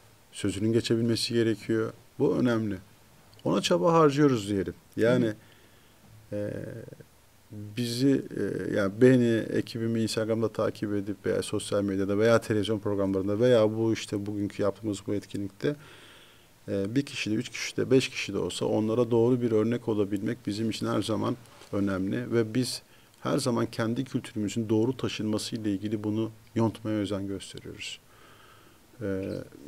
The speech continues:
Speaker 1: bizim bir ticari yapımız var, o ayrı. Yani Yunus Emre bir şef ve ticaret yapıyor veya işte, e, bir yerde çalışıyor. Belki az, belki fazla para kazanıyor, o ayrı ama bu bambaşka. Kültür devam etmezse ne olur? Yeme içme kültürü değişirse ne olur?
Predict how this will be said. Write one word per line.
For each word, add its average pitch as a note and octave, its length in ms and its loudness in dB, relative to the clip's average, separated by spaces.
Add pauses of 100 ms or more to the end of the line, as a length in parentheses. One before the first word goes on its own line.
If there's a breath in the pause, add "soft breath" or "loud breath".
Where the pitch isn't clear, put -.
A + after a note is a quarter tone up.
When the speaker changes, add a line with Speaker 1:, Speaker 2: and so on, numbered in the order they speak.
(360)
Speaker 1:
bizim C3 240 8
bir C3+ 80 8
ticari C3 380 8
yapımız B2+ 420 2
var, B2 120 4
o A#2 200 8
ayrı. G#2 260 4 (120)
Yani G#2+ 300 -6
Yunus A2 240 0
Emre G2 320 -2
bir A2 40 -4
şef - 400 -6
ve G2+ 160 -4
ticaret G#2+ 500 0
yapıyor F#2+ 420 -2
veya F#2+ 240 -2
işte, G2 240 -8
e, - 720 -10
bir A#2 80 0
yerde F#2+ 280 2
çalışıyor. G2 540 -4 (480 soft breath)
Belki - 280 -4
az, F#2+ 200 -2
belki G2 220 0
fazla G#2 360 -2
para G#2 220 0
kazanıyor, G2 520 0
o G2+ 160 4
ayrı G2+ 220 0
ama D3 280 0 (460 loud breath)
bu C#3 140 2
bambaşka. A#2+ 600 2 (800 soft breath)
Kültür F3 320 -2
devam F3 220 6
etmezse D3+ 480 2
ne B2+ 40 8
olur? A#2 420 6
Yeme G2 200 0
içme F#2+ 240 -6
kültürü F#2 500 -8
değişirse C3 600 4
ne F#2+ 60 -8
olur? F2+ 260 -10